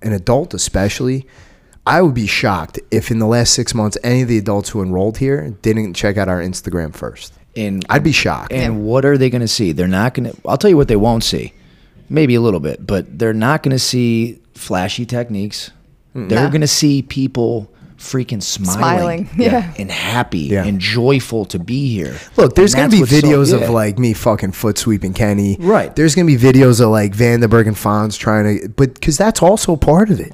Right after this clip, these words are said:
Speaker 3: Yeah.
Speaker 2: A hundred percent.
Speaker 1: And when we do that, it's usually juxtaposed to, like, somebody hugging and smiling
Speaker 3: Mm-hmm.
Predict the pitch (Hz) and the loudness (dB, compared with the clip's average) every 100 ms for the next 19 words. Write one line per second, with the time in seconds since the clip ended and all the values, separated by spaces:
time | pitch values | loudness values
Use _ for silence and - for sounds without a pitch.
0 | 87 104 101 165 202 120 - - 151 151 | -4 -2 0 2 2 2 -2 0 2 6
1 | 175 208 240 135 151 208 120 104 - 120 | 6 6 4 4 6 6 6 2 0 -2
2 | - 107 123 196 175 135 123 110 101 123 | -2 -2 0 4 4 4 4 2 2 2
3 | 131 - 123 - 117 139 151 - 123 110 | 2 0 0 4 4 6 4 2 2 4
4 | 104 95 - 123 123 101 120 120 117 98 | 2 0 -2 0 2 0 2 2 2 -2
5 | 92 104 113 139 185 190 208 202 | -2 -2 0 0 -2 -2 -2 -2